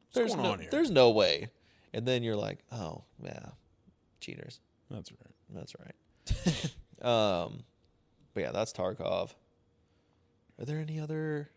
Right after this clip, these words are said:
Speaker 1: I miss Skull and Bones.
Speaker 2: <sighs> Just gotta make it to February, man.
Speaker 1: It was so much fun.
Speaker 2: It was so much fun, especially rolling with three people. <sighs> Just like, <sighs>
Speaker 1: Whole pirate crew.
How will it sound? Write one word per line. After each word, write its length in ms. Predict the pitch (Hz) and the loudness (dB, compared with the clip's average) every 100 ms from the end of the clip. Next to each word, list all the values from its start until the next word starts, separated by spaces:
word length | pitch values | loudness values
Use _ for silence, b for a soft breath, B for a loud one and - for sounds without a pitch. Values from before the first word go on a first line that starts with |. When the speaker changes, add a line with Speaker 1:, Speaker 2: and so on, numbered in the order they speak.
| - | -14
Speaker 1:
I 80 | 123 | -10
miss 220 | 92 - | -10 -10
Skull 260 | - 85 | -10 -10
and 100 | 85 | -10
Bones. 520 | 82 82 85 85 - - | -10 -12 -12 -16 -18 -16
Speaker 2:
<sighs> 120 | - B B B B B B B B B B B B B _ _ _ _ _ _ _ _ | -10 B B B B B B B B B B B B B _ _ _ _ _ _ _ _
Just 140 | - - | -14 -10
gotta 140 | - | -8
make 160 | 92 101 | -8 -8
it 40 | |
to 40 | - | -10
February, 460 | - - - - - | -10 -10 -12 -12 -14
man. 300 | - - 131 - | -16 -16 -14 -8
Speaker 1:
It 100 | 120 | -6
was 140 | 92 80 | -6 -10
so 360 | - - - 135 | -14 -12 -8 -8
much 240 | 82 - | -8 -12
fun. 160 | - 85 | -10 -8
Speaker 2:
It 80 | 127 | -6
was 140 | 127 | -6
so 240 | - - 92 | -6 -6 -8
much 180 | 98 - | -10 -12
fun, 160 | - - | -18 -20
especially 420 | - 139 - 143 | -16 -12 -8 -6
rolling 300 | 120 117 120 | -4 -4 -4
with 120 | 104 | -10
three 260 | - 107 110 | -8 -8 -8
people. 460 | - 101 101 107 - B B | -10 -10 -6 -6 -8 B B
<sighs> 240 | B B | B B
Just 360 | - 123 - - | -2 -2 -2 -6
like, 180 | 127 - | -10 -12
<sighs> 460 | - - - - - | -16 -18 -18 -18 -10
Speaker 1:
Whole 140 | 113 | -10
pirate 380 | - 92 107 123 | -6 -4 -2 -4
crew. 460 | - 120 127 143 | -6 -4 -2 -4